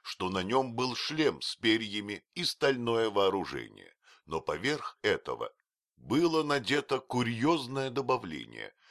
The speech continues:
какая-то твердая четырехугольная одежда,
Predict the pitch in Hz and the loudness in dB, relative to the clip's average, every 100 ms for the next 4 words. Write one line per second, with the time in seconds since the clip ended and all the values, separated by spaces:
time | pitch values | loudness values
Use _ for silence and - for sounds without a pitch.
0 | - - 85 - 127 120 - 104 - 73 | -18 -6 -2 2 4 4 0 -2 -2 0
1 | 104 139 95 73 76 - - 110 - 117 | 6 6 4 -2 -2 -4 -10 -8 0 2
2 | 123 - 110 139 151 143 147 135 - 139 | 2 0 -6 -2 -2 -2 -2 -2 -2 -2
3 | 127 98 65 78 | 0 0 0 -4